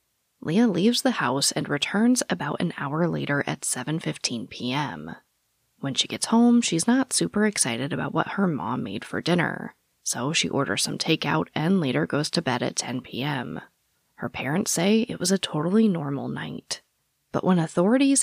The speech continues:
and Leah's parents later followed up with the friend she said that she'd met up with that night,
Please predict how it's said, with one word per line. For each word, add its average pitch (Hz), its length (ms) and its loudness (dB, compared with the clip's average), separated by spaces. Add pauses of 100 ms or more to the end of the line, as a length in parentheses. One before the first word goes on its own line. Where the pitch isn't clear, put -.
and 220 320 4
Leah's 151 340 0
parents 180 600 0
later 156 240 0
followed 160 400 0
up 131 180 -4
with - 180 -8
the 139 80 -6
friend 185 360 2
she 165 140 0
said - 240 -6
that 131 120 -4
she'd - 200 -6
met 107 180 -12
up - 240 0
with 147 160 2
that 131 240 -10
night, - 420 -10